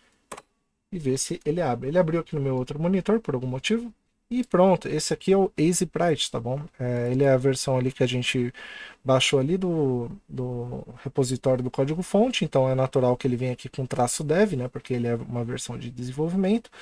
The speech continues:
E você pode verificar as versões tudo certinho clicando aqui em Help, vindo em About e vendo aqui, né, que é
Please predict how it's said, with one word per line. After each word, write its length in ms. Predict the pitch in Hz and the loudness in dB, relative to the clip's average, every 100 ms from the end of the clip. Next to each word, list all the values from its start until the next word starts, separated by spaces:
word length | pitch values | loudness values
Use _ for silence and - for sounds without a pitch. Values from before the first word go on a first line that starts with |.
| - - - - - | -16 -16 -16 -18 -4
E 720 | 170 185 185 185 185 180 170 | 0 2 2 0 0 2 0
você 160 | - 151 | 0 2
pode 260 | 139 135 | 2 2
verificar 600 | 135 135 131 - - 131 | 2 2 0 -4 2 4
as 100 | 120 | 4
versões 420 | 120 123 - 123 | 0 -4 -4 -6
tudo 160 | - 123 | -6 -6
certinho 360 | - 120 - 127 | -2 -2 -4 -8
clicando 340 | 127 - 120 | -8 -6 -8
aqui 160 | - 175 | -4 -2
em 100 | 190 | 6
Help, 360 | 165 196 220 - _ _ _ _ _ | 8 8 6 -10 _ _ _ _ _
vindo 220 | 131 127 | -4 -2
em 100 | 131 | 0
About 580 | 147 151 143 190 - - - | 0 4 4 4 2 -4 -6
e 80 | 165 | -6
vendo 300 | 156 147 151 | 0 2 2
aqui, 260 | 143 - 156 | -2 0 0
né, 160 | 135 | 0
que 100 | - | -2
é 140 | 123 | -4